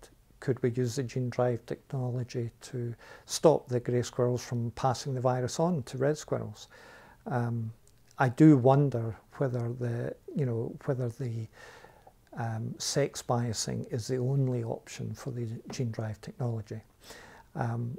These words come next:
I am a pox virologist, uh, and I have to say that I have no idea at the moment how, uh, we could use the, the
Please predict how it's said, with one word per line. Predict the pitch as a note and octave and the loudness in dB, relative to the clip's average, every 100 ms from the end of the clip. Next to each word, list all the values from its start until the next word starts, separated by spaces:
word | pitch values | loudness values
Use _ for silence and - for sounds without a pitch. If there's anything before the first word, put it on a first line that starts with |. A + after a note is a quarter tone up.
| - | 2
I | C#3+ | 10
am | D3 E3 | 12 12
a | |
pox | D3 - C#3+ - | 10 8 6 4
virologist, | C3 B2+ C#3+ C3 A2+ C3 - - - - - - | 0 8 8 8 2 -4 -6 -12 -18 -18 -14 -8
uh, | D#3+ B2+ - | -2 0 2
and | C3 | 4
I | A#2 | 6
have | C#3+ - | 6 4
to | - | -2
say | A#2 D3 B2+ A#2+ B2+ G#4+ - - | 4 6 6 4 -2 -6 -14 -6
that | - | 0
I | B2 | 4
have | B2+ C#3+ | 4 6
no | C#3+ | 8
idea | C3 B2 D3+ E3+ E3 | 8 6 10 12 12
at | - | 8
the | C3+ | 2
moment | B2+ B2 C3+ | 0 -2 -6
how, | - C3 A#2+ A#2 - - - - | -2 0 2 -2 -6 -20 -16 -4
uh, | B2 | -2
we | C3+ C#3 B2 | 2 2 2
could | - C3+ - | 0 -6 -2
use | C3 A2+ - | -2 -2 -4
the, | C3 B2+ F#3 | -4 -4 -2
the | C3 B2+ B2+ | -2 0 -4